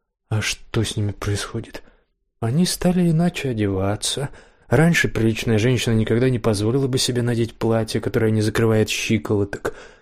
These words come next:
А сегодня посмотри на эти вертлявые юбчонки, едва прикрывающие колени.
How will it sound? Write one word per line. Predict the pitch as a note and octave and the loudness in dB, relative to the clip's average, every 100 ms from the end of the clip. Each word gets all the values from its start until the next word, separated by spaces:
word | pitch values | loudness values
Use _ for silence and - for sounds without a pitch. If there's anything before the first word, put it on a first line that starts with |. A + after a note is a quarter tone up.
| _ _ - | _ _ -4
А | |
сегодня | G2+ - A#2 C#3 C#3 | -2 0 2 2 0
посмотри | C#3+ - - A#2 B2 B2+ | -4 -4 -2 0 2 2
на | A#2+ | 0
эти | A2+ A2 | 0 0
вертлявые | A2 - A#2+ A2+ A2 | 0 2 2 4 4
юбчонки, | G#2+ G2+ - A2+ A#2 A2+ | 2 -2 -2 -2 -2 -2
едва | A#2+ A#2+ A#2+ | -2 0 0
прикрывающие | B2 A2+ A#2+ A#2 A#2 G#2+ - A2+ | 0 0 2 4 2 -2 -4 -2
колени. | A#2+ A#2 A#2 G#2 G#2+ - | 0 2 2 0 -4 -10